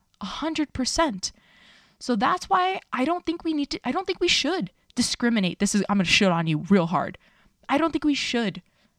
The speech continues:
discriminate, like, what our fellow colleagues do, because there is a client out there who's gonna do it, re-, whether they're working with a dietitian or not. They're going to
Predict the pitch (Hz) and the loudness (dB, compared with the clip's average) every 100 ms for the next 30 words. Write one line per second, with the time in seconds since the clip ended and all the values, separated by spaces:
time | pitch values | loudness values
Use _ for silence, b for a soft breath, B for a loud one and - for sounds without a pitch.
0 | _ - 208 - 190 175 170 - _ _ | _ -2 -2 0 0 0 -4 -10 _ _
1 | _ _ _ _ 185 175 - 175 180 - | _ _ _ _ -2 -2 0 2 2 0
2 | - - 190 - 175 165 170 - 160 156 | -2 0 0 0 -2 0 -2 0 -2 0
3 | 156 - - - - - _ _ _ _ | -6 -8 -8 -6 -6 -12 _ _ _ _
4 | - 214 196 - 214 294 - - b b | -6 -4 -2 0 0 2 -2 -10 b b
5 | 190 214 - 302 359 - 269 294 302 - | 0 0 0 -2 -2 -2 0 0 0 0
6 | 226 202 - 170 185 - b b b 240 | 0 0 -2 -4 -4 -10 b b b 0
7 | 208 196 294 370 359 349 262 - _ 165 | 0 0 0 0 0 2 0 -2 _ -4
8 | 185 190 214 247 269 262 247 185 214 285 | -4 -2 -2 0 -2 0 0 0 0 -2
9 | 269 254 262 - 208 185 202 285 302 285 | -4 -2 -2 -4 -6 -2 -2 -2 -2 -4
10 | 294 294 285 254 - _ b b b b | -4 -4 -4 -4 -4 _ b b b b
11 | _ 165 170 226 262 294 294 294 269 | _ -4 0 2 2 -2 0 0 0